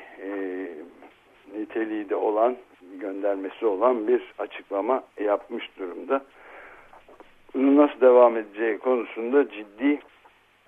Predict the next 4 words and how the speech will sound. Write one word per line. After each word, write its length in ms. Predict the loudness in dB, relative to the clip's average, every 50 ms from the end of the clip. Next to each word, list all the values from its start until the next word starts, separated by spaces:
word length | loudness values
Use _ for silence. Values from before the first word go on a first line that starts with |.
| _ _ _ _ -20 _ _ _ _ _ _ _ _ _ _ -10
e, 60 | -8 -6 -4 -4 -4 -6 -6 -8 -10 -12 -16 -20 -12 0
tereddütler 760 | 2 4 4 4 4 0 -4 -14 -2 4 6 6 6 6 4
duyulabilir 580 | 0 -2 0 4 4 4 4 2 0 -4 -4 -4 -4
tabii. 360 | -4 -4 -4 -2 -2 -2 -2